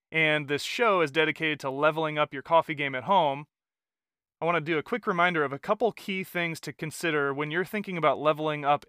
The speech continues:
any brewing method. So today's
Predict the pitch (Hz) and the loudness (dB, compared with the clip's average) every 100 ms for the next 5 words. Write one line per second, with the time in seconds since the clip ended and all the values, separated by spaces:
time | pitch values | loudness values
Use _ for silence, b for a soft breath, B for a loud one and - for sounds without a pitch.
0 | _ 190 185 165 143 147 135 127 117 - | _ -4 -2 -2 -2 -2 -4 -6 -8 -10
1 | 135 _ _ _ _ _ _ _ _ - | -18 _ _ _ _ _ _ _ _ -14
2 | 147 151 170 220 - | -12 -4 0 0 -2